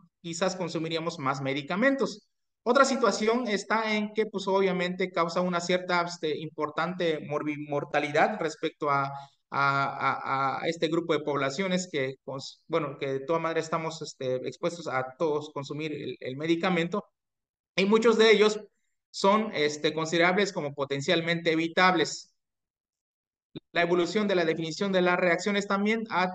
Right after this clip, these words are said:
ha repercutido en este tipo de ámbitos para, este, pa-, para conllevar un buen control y manejo,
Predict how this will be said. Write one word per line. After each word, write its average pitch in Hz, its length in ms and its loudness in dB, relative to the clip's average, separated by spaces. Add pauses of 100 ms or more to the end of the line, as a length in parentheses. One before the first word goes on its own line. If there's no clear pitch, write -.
(120)
ha 165 140 2
repercutido 175 640 0
en 165 100 -4
este 170 160 -2
tipo 165 300 -4
de 156 80 0
ámbitos 170 400 -2
para, 170 260 4
este, 165 320 -4 (140)
pa-, 147 280 -2
para 147 220 0
conllevar 156 400 -2
un 156 140 -6
buen 156 160 -2
control 156 360 -2
y 151 60 -8
manejo, 143 540 -6